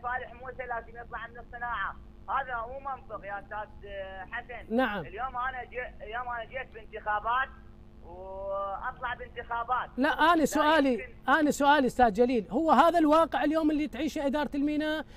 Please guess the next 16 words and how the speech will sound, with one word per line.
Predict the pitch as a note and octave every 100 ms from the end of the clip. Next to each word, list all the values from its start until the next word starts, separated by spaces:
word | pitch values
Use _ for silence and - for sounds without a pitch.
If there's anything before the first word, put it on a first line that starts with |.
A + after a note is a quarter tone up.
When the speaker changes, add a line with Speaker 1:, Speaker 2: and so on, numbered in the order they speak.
| -
Speaker 2:
يعني | A#3+ B3 C4 D4
اكو | E4+
هيك | C#4 D#4+
نفس | D4+ D4+ A#3 D4+ C4+ C4
انه | C4+ C4 - - -
سيد | C#4+ D4+
جليل | G3+ C4+ D4+
حنون | - C4 C#4+ C#4+ A3+
اذا | B3 B3+ B3
طلع | D4+ C4 G#3+
او |
قدم | A3+ D4 A#3+ C4
استقاله | - B3 C4+ C#4 B3
من | B3
اداره | A#3 C#4 A3
الميناء | A#3+ A#3+ C#4 B3+